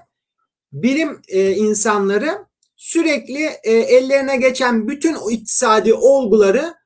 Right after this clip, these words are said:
bu ellerindeki paradigmayla açıklamaya çalışıyorlar hızlı bir şekilde. E, tabii bu süreç boyunca çeşitli anomaliler ortaya çıkıyor. Anomali dediğimiz şey nedir? Anomali elde bulunan o, e, yani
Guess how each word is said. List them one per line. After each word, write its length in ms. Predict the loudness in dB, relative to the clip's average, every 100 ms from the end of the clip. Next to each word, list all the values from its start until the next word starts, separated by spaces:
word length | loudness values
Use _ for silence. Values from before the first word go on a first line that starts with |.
| _ _ _ -12
bu 180 | -4 2
ellerindeki 840 | 2 2 -2 -4 -6 -8 -8 -10
paradigmayla 920 | -4 0 0 -2 0 2 4 2 0 -4
açıklamaya 640 | -6 -8 -8 -6 -6 -8
çalışıyorlar 480 | -8 -8 -6 -8 -6
hızlı 300 | -8 -8 -8
bir 40 |
şekilde. 560 | -8 -10 -12 -14 -14 -18 _ _ _ _ _ _ _ _ _ -10
E, 380 | -6 -6 -6 -8 _ _ _ 0
tabii 240 | 0 2
bu 100 | 0
süreç 420 | 0 0 -2 -4
boyunca 720 | -2 0 -2 -4 -2 0 -2 -4 _ _ -8
çeşitli 480 | -4 -4 -2 -2
anomaliler 680 | -2 0 0 2 0 2 4
ortaya 420 | 4 4 0 -6 -6
çıkıyor. 340 | -8 -8 -8 -6
Anomali 480 | -4 -4 -6 -8
dediğimiz 400 | -8 -10 -10 -8
şey 260 | -8 -8 -4
nedir? 260 | -4 -4 -10 -12 -4
Anomali 680 | -4 -2 -2 -2 -2 -4 -8 -20 -20 -20 _ 0
elde 680 | 2 2 -2 -2 -2 -4 -8
bulunan 640 | -10 -2 2 4 4 2 2
o, 340 | 4 4 2 -2
e, 60 |
yani 460 | -2 0 0 -2